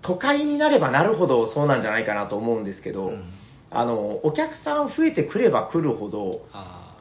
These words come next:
Speaker 2: ー。
Speaker 1: ちょっと、その、入ると、僕が入ると良くない場面っていうのが増えてきて、
Speaker 2: あー、なるほど、なるほど。
Speaker 1: ま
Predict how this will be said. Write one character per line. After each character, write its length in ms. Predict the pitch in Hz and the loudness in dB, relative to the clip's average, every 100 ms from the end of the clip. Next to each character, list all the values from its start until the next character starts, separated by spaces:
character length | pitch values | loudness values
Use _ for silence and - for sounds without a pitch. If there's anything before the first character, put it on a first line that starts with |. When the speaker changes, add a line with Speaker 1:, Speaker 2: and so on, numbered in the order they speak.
| - | -12
Speaker 2:
ー。 40 | - | -6
Speaker 1:
ち 60 | |
ょ 20 | |
っ 40 | - - | -6 -4
と、 340 | - 147 113 - - - - - - | 2 2 2 -6 -18 -20 -20 -20 -20
そ 200 | - - | -12 -6
の、 320 | 147 113 - 101 - - - - | -6 -6 -6 -8 -8 -10 -12 -14
入 520 | - - 294 403 494 196 | -14 -6 0 0 0 2
る 180 | 147 | 0
と、 260 | 147 139 120 | 0 -2 0
僕 240 | 143 247 | 0 2
が 140 | 339 339 | 2 2
入 260 | 349 370 | 6 6
る 100 | 254 | 6
と 120 | - 117 | 4 4
良 160 | - | 4
く 160 | - 151 | 2 4
な 180 | 180 247 | 6 6
い 100 | 160 | 6
場 140 | 123 | 4
面 220 | 131 131 | 4 2
っ 40 | 123 | 0
て 60 | |
い 20 | 107 | -4
う 20 | |
の 60 | |
が 120 | 90 87 | -4 -2
増 120 | 165 | 4
え 80 | 101 | 4
て 160 | - - | 2 -10
き 120 | - | -10
て、 320 | 95 90 87 | -8 -6 -6
Speaker 2:
あ 340 | 117 110 107 104 | -6 -6 -8 -10
ー、 20 | |
な 100 | 104 | -12
る 60 | 95 | -12
ほ 80 | |
ど、 60 | 92 | -14
な 100 | 85 | -16
る 60 | 82 | -18
ほ 80 | 82 | -8
ど。 60 | |
Speaker 1:
ま 320 | - 151 - | 0 0 0